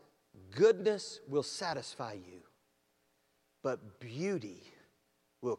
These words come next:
captivate you. I want to push us further than even tasting goodness, but I believe in my heart that what the church needs to be doing in this time is we need to be raising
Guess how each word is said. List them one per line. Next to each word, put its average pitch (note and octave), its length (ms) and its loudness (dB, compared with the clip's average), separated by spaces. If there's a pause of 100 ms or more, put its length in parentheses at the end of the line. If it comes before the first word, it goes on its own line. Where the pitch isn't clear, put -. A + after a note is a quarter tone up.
captivate - 800 -10
you. - 60 -20 (1500)
I - 80 4
want C4 140 10
to G3+ 40 4
push A3 280 4
us - 120 -2
further G#3+ 440 6
than C#3 240 0 (200)
even E3 380 2
tasting F3+ 720 -4
goodness, G#2+ 720 -12 (560)
but D3 80 2
I G#3 140 10
believe F#3 480 2
in E3+ 100 0
my E3+ 160 4
heart C#3+ 400 0
that B2 140 -2
what C#3+ 160 -2
the C3+ 80 -6
church - 400 -2
needs F3 220 -2
to - 40 -14
be D#3 100 -2
doing C#3+ 320 -2
in B2 120 -8
this D#3 340 -4
time F#2+ 400 -6 (920)
is B2 180 -4
we D#3+ 340 -2
need B2+ 360 -2 (340)
to - 80 -12
be B2+ 140 -4
raising F3+ 840 2